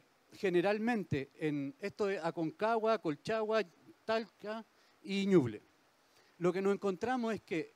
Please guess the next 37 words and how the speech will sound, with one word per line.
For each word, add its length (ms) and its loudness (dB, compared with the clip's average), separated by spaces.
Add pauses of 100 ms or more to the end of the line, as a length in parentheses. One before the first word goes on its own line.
en 140 -4
casi 340 -6
todos 200 0
los 120 -2
territorios 580 -2 (280)
lo 100 -4
que 80 -6
se 120 -10
está 180 -6
expropiando 680 -6 (640)
es, 160 -8 (140)
son 560 -6
las 460 -4
zonas 360 -4
de 120 -6
valle 280 0
irrigado, 520 -4 (840)
porque 240 4
son 360 -8 (140)
los, 240 -2 (380)
los 160 -2
lugares 440 -2
donde 240 -6
se 140 -6
podía 260 -2
llevar 380 0 (100)
con 180 -2
mayor 460 2 (120)
posibilidad 680 2 (280)
este 260 2
programa 540 4
de 320 -4 (100)
reestructuración 960 -4 (380)
en 120 -4
todas 240 -2
sus 240 -6
versiones, 640 -6